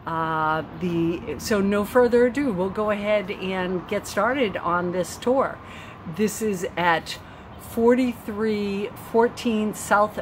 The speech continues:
Ocean Boulevard, and it's called Isl-, Island Palms Condo. There are just six other units here, and this, of course, is the largest, the four bedroom, four bath.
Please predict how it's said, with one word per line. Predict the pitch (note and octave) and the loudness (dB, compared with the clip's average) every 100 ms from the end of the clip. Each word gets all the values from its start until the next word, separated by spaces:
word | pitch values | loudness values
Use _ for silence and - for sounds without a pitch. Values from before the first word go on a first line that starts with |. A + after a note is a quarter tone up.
| - | -2
Ocean | G#3 G#3+ - A#3 G#3+ | 2 2 0 -2 0
Boulevard, | G#3+ E3+ E3+ D3+ D#3 D#3 G#3 A3 - - - - - - | 2 2 2 2 0 0 -2 -4 -10 -14 -14 -14 -12 -4
and | F3 E3+ E3+ - | 0 2 0 0
it's | E3+ - | -4 0
called | F3+ F3 | 2 2
Isl-, | - D#3+ D3+ D#3 E3 - - | 2 -4 -2 -2 -4 -8 -2
Island | D#3 F3 F3 F3 E3+ | 2 2 0 -2 -4
Palms | - F#3 F3 D#3+ D3+ - | -2 0 2 2 -2 -6
Condo. | - F#3+ F3 D3 A#2+ C3 - - - - E3 | -2 0 2 -2 -6 -10 -14 -18 -18 -12 0
There | F3+ F3 E3+ - | 2 4 2 0
are | E3+ D#3 | -2 -2
just | - F#3+ E3+ D#3+ - - | -2 0 2 0 -6 -12
six | - - - A3+ B3 | -12 -6 -2 0 0
other | G#3+ G#3+ | 0 0
units | G3+ G#3 A3 B3 - | 0 0 2 0 -2
here, | C#4 C#4+ D#4+ D#4+ - - - - - | -2 -2 -2 -6 -16 -20 -20 -18 -8
and | F3+ F3+ E3 E3+ E3+ E3+ - F3 | -2 2 2 2 2 0 -4 -6
this, | F#3+ G#3 | -6 -4
of | F3+ | -6
course, | - G3+ F#3+ | -2 -2 0
is | G#3 F3 | -4 0
the | F#3 | 2
largest, | F3 F#3 G#3 - | 2 2 -4 -4
the | F3 | -6
four | - F#3 F3+ | -2 -2 0
bedroom, | F3+ F3+ F3+ | -2 -2 -6
four | E3 G3+ F#3+ | -6 -2 -2
bath. | E3+ F3+ G#3 A#3+ | 0 2 2 0